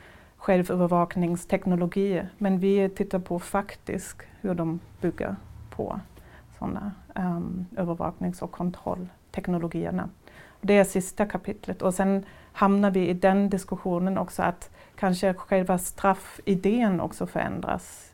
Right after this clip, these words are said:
nu med överbeläggning, att man kanske använder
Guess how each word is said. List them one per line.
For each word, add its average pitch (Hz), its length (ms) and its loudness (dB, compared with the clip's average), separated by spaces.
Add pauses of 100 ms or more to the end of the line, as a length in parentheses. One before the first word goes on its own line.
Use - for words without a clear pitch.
nu 180 500 2 (480)
med 180 360 6
överbeläggning, 190 1120 2
att 196 120 -4
man 180 360 2
kanske 185 360 -2
använder 180 760 0